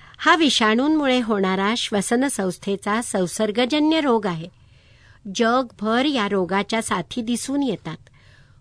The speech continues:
मुख्यत्वे हा रोग लहान मुलांमध्ये आढळतो, पण काही वेळा प्रौढांनाही होऊ शकतो. एकदा हा रोग होऊन गेल्यावर सहसा पुन्हा होत नाही.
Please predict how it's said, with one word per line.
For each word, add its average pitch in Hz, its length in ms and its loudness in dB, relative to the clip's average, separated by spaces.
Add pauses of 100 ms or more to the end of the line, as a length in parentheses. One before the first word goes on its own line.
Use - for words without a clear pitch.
(120)
मुख्यत्वे 302 680 2 (300)
हा 240 260 6
रोग 233 220 2
लहान 220 400 2
मुलांमध्ये 190 580 0
आढळतो, 165 600 -6 (720)
पण 370 180 8
काही 220 420 2
वेळा 285 340 2 (380)
प्रौढांनाही 254 760 4
होऊ 262 300 0
शकतो. 233 520 -4 (840)
एकदा 190 580 4
हा 269 240 6
रोग 226 280 4
होऊन 233 280 4
गेल्यावर 220 500 4
सहसा 202 460 0
पुन्हा 180 340 0
होत 170 240 -2 (100)
नाही. 143 160 -10